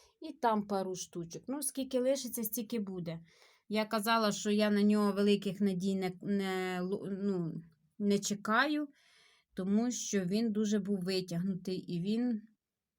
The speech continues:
доставався, пересаджувався, потім доставався, е, прививався. Так що я на нього великих надій не мала, але пару штучок залишиться.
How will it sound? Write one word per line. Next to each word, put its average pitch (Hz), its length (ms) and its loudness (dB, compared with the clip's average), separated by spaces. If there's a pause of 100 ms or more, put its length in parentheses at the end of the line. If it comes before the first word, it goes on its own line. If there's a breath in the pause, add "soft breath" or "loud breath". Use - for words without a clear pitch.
(340)
доставався, 208 1000 0
пересаджувався, 233 1200 2
потім 202 320 -2
доставався, 185 880 -2 (520 loud breath)
е, 185 140 -4
прививався. 214 1080 0 (360 loud breath)
Так 202 200 -6
що - 140 -4
я 202 160 2
на 202 120 2
нього 202 260 2
великих 185 520 -4
надій 175 380 0
не 196 240 0
мала, 156 540 -2
але 185 280 -4
пару 196 320 -4
штучок 214 440 -6
залишиться. 180 760 -6